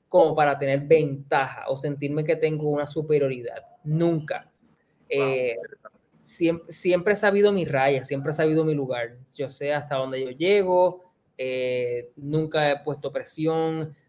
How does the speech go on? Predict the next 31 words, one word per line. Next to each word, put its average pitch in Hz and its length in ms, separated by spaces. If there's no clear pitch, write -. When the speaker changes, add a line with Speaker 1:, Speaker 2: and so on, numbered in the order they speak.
Speaker 1:
porque 151 160
tampoco 143 400
quiero 170 300
que 139 380
lo 151 200
que 143 140
yo 151 180
haga 147 340
abra 143 340
puerta 147 600
que 127 120
otra 135 180
persona 135 320
lo 117 160
haga 117 160
con 117 180
él. 107 140
Y 120 300
Speaker 2:
Ok. 180 80
Speaker 1:
quiero 127 220
que 151 80
entiendan 151 580
que 127 240
esto 139 260
puede 147 640
ponerse 147 440
tan, 131 520
tan 127 220
fuerte 196 500
como 139 380
que 123 580